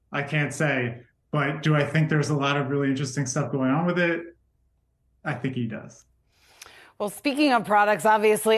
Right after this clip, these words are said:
Speaker 2: iPhone, a massive, massive hit, just to put it lightly, for the tech giant. We talk about one of the concerns here, and that is how addicted people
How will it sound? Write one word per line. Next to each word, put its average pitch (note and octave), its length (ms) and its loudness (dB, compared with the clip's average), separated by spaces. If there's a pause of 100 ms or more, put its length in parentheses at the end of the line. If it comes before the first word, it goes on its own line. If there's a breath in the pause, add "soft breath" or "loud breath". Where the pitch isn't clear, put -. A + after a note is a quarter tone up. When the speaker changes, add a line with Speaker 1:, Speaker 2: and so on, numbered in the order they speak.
Speaker 2:
iPhone, G#3 600 2
a G#3+ 160 0
massive, B3 800 4
massive G#3+ 520 2
hit, G#3 220 0
just G#3+ 160 -2
to - 80 -10
put A4+ 120 2
it G3 80 2
lightly, F#3+ 420 0 (240 loud breath)
for B3+ 260 4
the A#3 160 4
tech G#3+ 320 0
giant. A3 240 2
We A#3+ 80 0
talk F4+ 260 0
about D#4 280 4
one A#3+ 160 2
of A3+ 80 -2
the A#3 80 2
concerns A3 760 0
here, G3+ 320 0
and G#3 140 0
that G3+ 140 2
is A3 100 0
how A3 240 -2
addicted G3+ 500 -2
people G3 480 -4